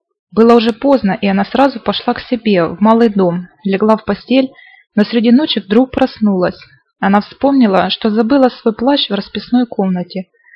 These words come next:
У него нет ни одной теплой вещи в этом сыром подвале, только его собственный плащ, короткий и слишком легкий. Ему не на что будет лечь, только на холодные пыльные камни.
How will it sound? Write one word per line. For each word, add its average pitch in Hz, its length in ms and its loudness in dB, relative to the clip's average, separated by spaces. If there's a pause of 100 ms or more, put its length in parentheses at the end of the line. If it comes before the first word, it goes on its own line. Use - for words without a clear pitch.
(340)
У 208 60 2
него 226 420 4
нет 247 400 2
ни 233 60 6
одной 233 300 2
теплой 262 380 0
вещи 208 580 -2
в 196 120 -12
этом 202 300 -4
сыром 208 400 -4
подвале, 190 560 -2 (500)
только 214 240 0
его 226 160 2
собственный 240 540 0
плащ, 233 560 0
короткий 262 480 2
и - 120 -6
слишком 269 460 -2
легкий. 202 580 -2 (580)
Ему 226 280 6
не 262 140 4
на 254 120 4
что 247 200 -4
будет 247 260 0
лечь, 240 360 0 (140)
только 202 260 -4
на 208 100 2
холодные 220 500 0
пыльные 220 400 0
камни. 190 520 0